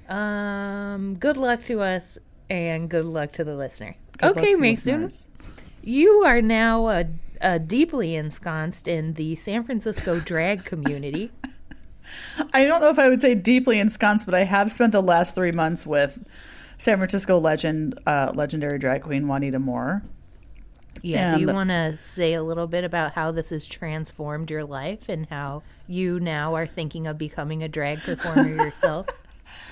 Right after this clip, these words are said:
Speaker 2: I don't wanna be a drag performer, but there's something, I mean, it's been amazing. So Juanita comes to the, has been coming to the gallery, not in drag, you know, uh, for, for weeks and months now d-,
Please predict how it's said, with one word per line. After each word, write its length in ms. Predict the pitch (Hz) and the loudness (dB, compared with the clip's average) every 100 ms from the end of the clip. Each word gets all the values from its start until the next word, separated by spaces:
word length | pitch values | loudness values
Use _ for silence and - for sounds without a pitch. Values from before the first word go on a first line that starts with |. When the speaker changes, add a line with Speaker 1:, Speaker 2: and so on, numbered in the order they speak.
| - - - | -20 -16 -2
Speaker 2:
I 140 | 262 | 2
don't 200 | 294 381 | 2 2
wanna 200 | 277 285 | 4 6
be 120 | 247 226 | 6 6
a 60 | |
drag 340 | 196 185 170 175 | 4 4 4 0
performer, 560 | 170 165 156 147 147 | -4 -2 -2 0 -2
but 220 | 147 180 | 2 2
there's 180 | 202 190 | 2 2
something, 400 | 247 247 262 240 - | 6 8 8 4 2
I 60 | |
mean, 140 | 214 202 | 2 2
it's 180 | 196 - | 0 2
been 240 | 240 247 | 6 6
amazing. 500 | 247 196 190 185 180 | 6 4 2 0 -4
So 220 | - 202 | -2 0
Juanita 480 | 180 185 196 233 202 | 2 2 4 4 4
comes 300 | - 190 180 | 2 0 0
to 60 | 165 | -4
the, 160 | 165 | -4
has 180 | 170 175 | -2 -2
been 140 | 147 170 | -2 0
coming 260 | 190 185 | 2 2
to 100 | 175 | 0
the 60 | 160 | 0
gallery, 420 | 156 156 151 147 | 4 4 4 2
not 240 | 156 175 196 | 2 2 2
in 160 | 165 | -4
drag, 420 | 147 123 120 175 - - - - | -2 -2 -2 -6 -12 -20 -20 -6
you 120 | 180 | -2
know, 300 | 160 139 - - - | 0 -2 -6 -6 0
uh, 220 | 151 143 | 0 0
for, 360 | - 170 147 131 - | -4 -2 -2 -4 -12
for 280 | - 156 139 | -4 -2 -2
weeks 320 | 147 147 - | -6 -8 -4
and 120 | 139 | 0
months 260 | 131 131 135 | 0 0 -6
now 440 | 143 139 151 196 - | -6 -4 -4 -6 -10
d-, 100 | 175 | -14